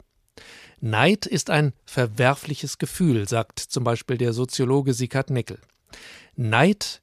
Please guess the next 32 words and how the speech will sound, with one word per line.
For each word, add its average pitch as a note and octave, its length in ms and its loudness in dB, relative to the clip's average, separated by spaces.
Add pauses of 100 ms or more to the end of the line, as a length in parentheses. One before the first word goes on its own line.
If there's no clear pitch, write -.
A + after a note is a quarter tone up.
empfindet D#3+ 460 0
jeder F3+ 260 6
Mensch, G2 480 -8
mal B2+ 160 4
mehr, D3 300 2 (120)
mal B2+ 200 -2
weniger. A#2 340 -2 (420)
Neid C#3+ 440 2 (160)
ist - 180 -6
fast - 300 -4
allen C#3+ 240 2
Menschen C3 320 -2
deshalb C3 280 0 (180)
peinlich, A#2+ 680 -4 (480)
weil B2 360 2
man E3+ 160 6
damit D3 240 2
so C#3+ 320 2
zerfressen C#3+ 840 0
und B2 260 -2
hässlich A#2 540 -4
wirkt. - 560 -14 (260)
Sympathischer D3+ 720 2
wirkt D3 280 0
man, C3 260 0
wenn A2 160 -2
man B2+ 260 0 (240)
gönnen A2+ 380 0
kann. G#2+ 260 -10 (920)
Und B2+ 180 -2
ja, D3+ 420 6 (120)
wenn C3 340 4